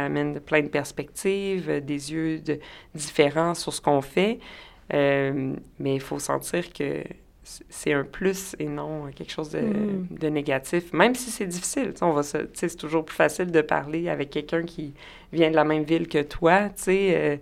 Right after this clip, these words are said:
Speaker 2: Si toi et moi, on pense exactement la même chose, ben,
Speaker 1: C'est
Speaker 2: c'est
Speaker 1: ça.
Speaker 2: sûr qu'il y a une facilité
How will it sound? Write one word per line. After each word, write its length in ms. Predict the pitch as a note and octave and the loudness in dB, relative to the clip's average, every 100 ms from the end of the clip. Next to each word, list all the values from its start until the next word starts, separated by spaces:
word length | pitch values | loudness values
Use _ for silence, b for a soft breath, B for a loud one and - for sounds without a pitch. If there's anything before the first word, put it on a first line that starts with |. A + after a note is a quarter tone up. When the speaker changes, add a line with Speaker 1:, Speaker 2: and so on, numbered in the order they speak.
| B | B
Speaker 2:
Si 200 | - G3 | -6 2
toi 140 | G#3+ | 8
et 40 | F#3+ | 8
moi, 140 | G3 | 8
on 40 | F#3+ | 6
pense 200 | F3+ F3 | 4 2
exactement 420 | E3 F3 F3 F3 | 4 4 6 6
la 80 | F3 | 6
même 220 | E3 E3 | 4 2
chose, 440 | - F3 G3 F#3+ | 6 8 8 4
ben, 100 | E3 | 4
Speaker 1:
C'est 60 | E3 | 4
Speaker 2:
c'est 120 | D#3 | 6
Speaker 1:
ça. 60 | D3 | 4
Speaker 2:
sûr 120 | F3+ | 6
qu'il 120 | F3 | 6
y 20 | |
a 40 | E3 | 4
une 100 | E3 | 4
facilité 600 | D#3 - D#3+ D#3 - | 0 0 0 0 0